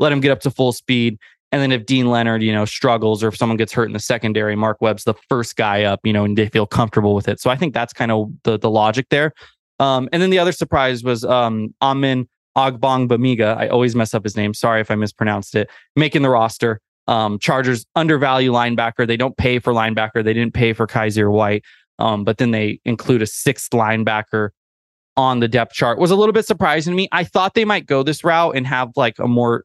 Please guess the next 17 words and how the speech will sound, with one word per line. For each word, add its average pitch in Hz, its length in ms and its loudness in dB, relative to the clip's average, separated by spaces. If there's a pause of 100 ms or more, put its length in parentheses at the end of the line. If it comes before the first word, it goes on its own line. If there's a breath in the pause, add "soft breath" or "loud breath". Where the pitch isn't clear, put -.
obviously 127 360 0
more 113 120 0
special 120 380 -4
teams 117 400 -2 (460 soft breath)
approach 131 640 0
to 139 80 2
the 120 100 2
back 113 260 -2
end 120 100 2
of 110 40 -2
the 110 80 2
roster. 110 420 0
I 113 40 2
don't 113 140 -2
think 104 140 -6
that's, 107 180 -4
like, 104 220 -4